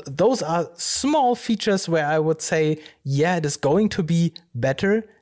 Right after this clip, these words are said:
and slimmer and lighter and maybe even cheaper over time. And they are launching this new device now as the first edition of a new product line, like the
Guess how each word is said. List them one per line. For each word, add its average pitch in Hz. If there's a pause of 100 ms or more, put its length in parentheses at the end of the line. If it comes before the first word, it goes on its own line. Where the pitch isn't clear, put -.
(160)
and 127
slimmer 180
and 123
lighter 131 (100)
and 117
maybe 113
even 110
cheaper 180
over 104
time. 170 (340)
And 175
they 165
are 165 (160)
launching 220
this 156
new 160
device 127
now 120
as 113
the 113
first - (840)
edition 170 (240)
of 131
a 135
new 131
product 104
line, 90
like 143
the -